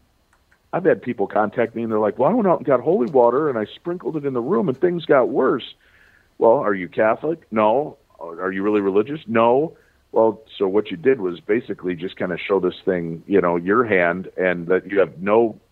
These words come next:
faith or power behind anything that you're asking for it. And if it's trying to get your attention, maybe there's a reason.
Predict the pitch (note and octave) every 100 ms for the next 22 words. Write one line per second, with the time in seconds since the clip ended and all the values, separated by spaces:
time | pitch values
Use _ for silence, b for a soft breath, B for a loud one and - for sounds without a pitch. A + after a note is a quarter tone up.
0 | _ G2+ G2+ G#2 F#2+ D#2+ - G2+ G2+ G2+
1 | F2+ G2 F#2+ F#2+ G2+ G2 F#2+ F2+ - F2+
2 | F2 G#2+ - F2+ D2+ D#2 E2 G#2+ G2 F#2+
3 | F2+ b b b - G2 G#2+ G#2 - -
4 | _ - D#3 A#3 A2+ - F#2+ - D#3+ G3+
5 | G#2 F#2 G#2+ A#2+ G#2+ F2+ F2 C3 E3+ B1